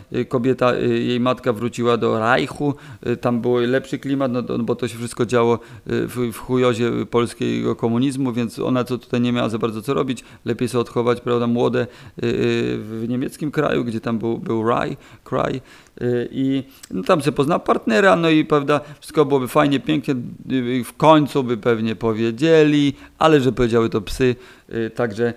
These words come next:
y, y, y, y, za-, zaczęła się wewnętrzna, y, podróż i, i, i, i jakaś rozgrywka, y, Bridget w poszukiwaniu ojca. E, no i teraz tak, no i teraz tak, i teraz się przenieśmy w ogóle,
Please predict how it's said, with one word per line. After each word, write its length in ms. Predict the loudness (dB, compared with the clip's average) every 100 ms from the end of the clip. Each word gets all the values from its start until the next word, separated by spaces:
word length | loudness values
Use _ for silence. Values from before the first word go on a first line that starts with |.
| -8 -14 -4
y, 40 |
y, 20 |
y, 720 | -2 -2 -2 -2 -4 -4 -4 -4
y, 60 |
za-, 220 | -2 -2 -2
zaczęła 300 | -2 -2 -2
się 120 | 0
wewnętrzna, 680 | 2 2 2 0 0 -2 -4 -8 -10 -4
y, 100 | -2
podróż 520 | 2 2 2 0 -2
i, 40 |
i, 360 | -6 -4 -2 -2
i, 200 | -2 0
i 80 | 0
jakaś 260 | 0 -2
rozgrywka, 640 | -2 -2 0 -2 0 -2 -2 -6 -14 -6
y, 200 | -6 -4
Bridget 440 | -4 -2 0 0
w 120 | -2 -2
poszukiwaniu 840 | 2 2 0 -4 0 0 0 -2
ojca. 320 | -6 -8 -16 -20 -20 -20 -20 -6
E, 680 | 0 2 2 2 0 -2 -4 -8 -20 _ -8
no 140 | -4 -2
i 60 |
teraz 260 | 0 0 2
tak, 280 | 2 2 -2
no 100 | -4
i 60 |
teraz 240 | -2 -2 -2
tak, 140 | -2
i 40 |
teraz 220 | -2 -4 -4
się 60 |
przenieśmy 500 | -2 -2 0 -2 -2
w 80 | -4
ogóle, 420 | -4 0 0 0